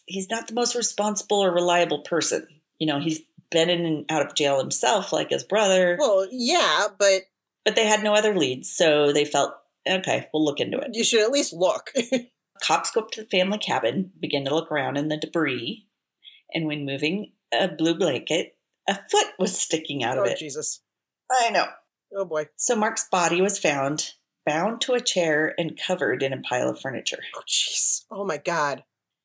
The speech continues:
Speaker 1: Clay said this was the first time he ever felt good inside because he knew he was finally doing the right thing, tattling on his brother.
Speaker 2: This is what finally made him feel good?
Speaker 1: This, yeah, telling on his brother.
Speaker 2: So good.
Speaker 1: I know.
Speaker 2: This is messed up. Messed up.
Speaker 1: Like, "Oh, I'm finally on the right path."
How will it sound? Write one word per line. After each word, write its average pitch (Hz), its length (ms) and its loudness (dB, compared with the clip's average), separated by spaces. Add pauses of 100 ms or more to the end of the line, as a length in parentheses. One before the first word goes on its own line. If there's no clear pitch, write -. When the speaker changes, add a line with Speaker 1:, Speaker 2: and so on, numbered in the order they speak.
Speaker 1:
Clay 214 240 4
said 202 260 2
this 180 180 2
was 160 140 0
the - 120 -4
first 175 220 0
time 170 160 -2
he 165 100 -2
ever 151 140 -6
felt 143 300 -6
good 196 160 2
inside 180 400 0
because - 280 -10
he 160 100 -8
knew 156 140 -4
he 151 100 -4
was 143 200 -4
finally 131 280 -4
doing 135 220 -10
the 123 80 -12
right 135 220 -8
thing, - 220 -12 (300)
tattling 127 380 -8
on - 100 -14
his - 120 -12
brother. - 320 -6 (200)
Speaker 2:
This 196 400 2
is 262 100 -2
what 247 160 0
finally 208 360 2
made 190 180 2
him 202 100 0
feel 185 220 0
good? 170 160 2
Speaker 1:
This, - 260 0 (600)
yeah, - 160 0 (240)
telling 147 500 -2
on 147 120 -4
his 139 120 -8
brother. 113 200 -2
Speaker 2:
So - 220 -4 (120)
good. - 100 -6 (380)
Speaker 1:
I 190 80 6
know. 165 140 4
Speaker 2:
This - 220 -6
is 165 160 0
messed 160 460 0
up. 170 380 0 (600)
Messed 403 200 -6
up. 427 180 -4
Speaker 1:
Like, 415 320 -2
"Oh, 254 460 4
I'm 196 120 2
finally 214 320 0
on 208 100 2
the 196 80 0
right 202 200 2
path." 196 380 2